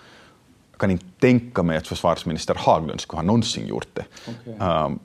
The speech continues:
Speaker 1: så, så, så det beror delvis nog också på vem slutligen får vilka portföljer.
Speaker 2: Men, men låt oss backa lite till det här, eh, eh, skillnaden Sverige-Finland igen. Jag, jag tror att en vanlig uppfattning i Sverige bland de som intresserar sig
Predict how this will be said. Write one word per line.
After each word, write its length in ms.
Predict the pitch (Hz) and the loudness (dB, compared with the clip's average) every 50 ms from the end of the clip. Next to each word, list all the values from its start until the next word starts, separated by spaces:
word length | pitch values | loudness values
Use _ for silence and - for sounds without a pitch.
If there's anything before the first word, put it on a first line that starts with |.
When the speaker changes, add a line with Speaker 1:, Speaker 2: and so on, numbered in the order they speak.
| - | -10
Speaker 1:
så, 320 | - - - 98 92 85 - | -6 0 2 4 4 4 2
så, 320 | - 113 101 92 - 117 | 2 2 2 2 0 -4
så 120 | 104 - 127 | 0 2 4
det 100 | 120 123 | 6 6
beror 360 | 143 151 151 185 185 156 127 | 6 6 8 8 8 8 6
delvis 640 | 113 110 147 175 165 131 110 95 92 92 90 90 | 6 6 8 8 8 8 8 6 6 4 4 4
nog 200 | 113 104 101 92 | 2 2 4 4
också 260 | 101 104 - - 101 | 2 2 2 0 -4
på 420 | 87 - 98 92 87 87 87 85 - - - - | -2 2 4 4 6 6 4 4 2 -4 -14 -8
vem 320 | 110 107 113 104 101 98 | -2 2 2 4 4 2
slutligen 580 | 90 - - 117 107 95 - 95 92 85 87 80 | 2 2 2 2 2 2 2 0 -2 0 0 -2
får 200 | - - 95 85 | 0 2 0 0
vilka 460 | - 95 90 - - 90 85 82 80 - - - | 2 0 0 2 2 2 4 2 0 -2 -6 -2
portföljer. 420 | - 95 - - 101 90 80 73 73 - - - | -2 -2 -2 0 -2 -2 -2 -6 -10 -14 -8 0
Speaker 2:
Men, 140 | - 170 - - | 0 0 2 4
men 120 | 190 196 | 4 6
låt 180 | 208 208 202 208 | 6 6 4 4
oss 120 | 190 - | 2 4
backa 380 | 196 220 202 - - - 190 180 | 4 2 2 2 0 2 4 6
lite 340 | 180 180 156 180 - 110 | 6 4 4 2 0 -2
till 180 | - - 117 110 | 0 2 2 2
det 120 | 113 117 | 4 2
här, 320 | 110 110 113 104 95 98 98 | 2 2 2 2 2 2 2
eh, 460 | 101 98 98 95 101 - - - 113 | 2 2 2 0 0 -4 -4 -4 -2
eh, 160 | 104 107 98 95 - - - - - - - - | -2 -2 -4 -6 -8 -10 -16 -14 -14 -14 -12 -8
skillnaden 760 | - - - 151 151 135 120 104 95 98 98 101 98 104 101 | -4 0 2 4 4 6 4 4 4 4 2 2 0 0 0
Sverige-Finland 1080 | - - 117 101 95 98 101 98 98 - - 104 95 92 98 107 107 110 113 110 113 | 2 4 4 4 4 2 0 0 -2 -2 -4 -4 -2 -2 -2 -2 -2 -2 -2 -2 -2
igen. 360 | 113 113 107 104 98 98 98 | -2 0 0 0 0 0 0
Jag, 200 | 104 123 139 143 139 | 0 0 0 0 0
jag 120 | 160 147 | -2 0
tror 120 | - 202 175 | 2 2 2
att 80 | - | 2
en 120 | 156 151 143 | 2 2 4
vanlig 420 | 156 165 180 185 143 120 113 127 | 6 6 6 6 6 6 6 4
uppfattning 580 | 143 143 - - - 92 - - - 104 101 101 | 4 2 0 0 -4 -4 -2 -2 -2 0 0 0
i 60 | 98 | 0
Sverige 460 | - - 127 110 92 92 95 95 98 | -2 0 0 0 2 2 0 0 0
bland 180 | 101 110 110 113 | 0 2 2 2
de 160 | 107 101 98 | 2 0 0
som 220 | - - 104 104 | -2 0 0 2
intresserar 640 | 117 139 135 - 160 151 - - 120 95 95 95 95 | 2 0 0 0 -2 -2 0 0 0 2 2 0 0
sig 360 | 92 - 107 101 98 95 92 | 0 0 0 2 2 0 -2